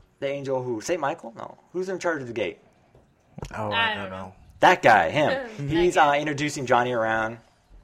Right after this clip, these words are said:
Speaker 1: And after he's exploding everyone's heads, they kick him off into hell, which hell is pretty much this urban city, very dark.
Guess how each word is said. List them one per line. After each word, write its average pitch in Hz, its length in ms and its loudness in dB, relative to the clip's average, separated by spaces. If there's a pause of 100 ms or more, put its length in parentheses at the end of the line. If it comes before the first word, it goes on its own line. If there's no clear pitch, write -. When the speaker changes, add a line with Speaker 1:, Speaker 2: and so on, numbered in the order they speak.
(220)
Speaker 1:
And 139 100 -2
after 131 240 0
he's 135 140 -2
exploding 131 500 -2
everyone's 117 400 -2
heads, 117 520 -4
they 120 120 -6
kick 139 180 -10
him 127 100 -4
off 120 180 0
into 107 120 -10
hell, 113 480 0 (460)
which 127 180 -2
hell 135 280 2
is 127 100 -2
pretty 139 220 -8
much 117 240 -6
this 113 300 -8 (1120)
urban 123 380 2
city, 120 480 -2
very 117 260 -4
dark. 107 420 0